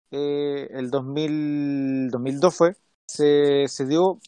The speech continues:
bueno, se partió de la base que ya el Código Penal empezó a, a, a consagrar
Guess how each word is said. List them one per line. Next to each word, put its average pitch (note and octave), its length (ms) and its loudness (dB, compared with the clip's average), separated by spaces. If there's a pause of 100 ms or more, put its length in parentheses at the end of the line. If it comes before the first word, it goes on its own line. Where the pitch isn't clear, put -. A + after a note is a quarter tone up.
(260)
bueno, D#3+ 260 2
se C3+ 140 0
partió F3+ 280 4
de G3+ 100 6
la F#3+ 100 8
base G#3 260 4
que G3+ 300 0
ya F3+ 140 4
el F3 100 -2
Código G3 320 0
Penal G3+ 240 0
empezó G3+ 420 0
a, F#3+ 380 6
a, D3 880 0 (360)
a B2 80 -8
consagrar D3 580 4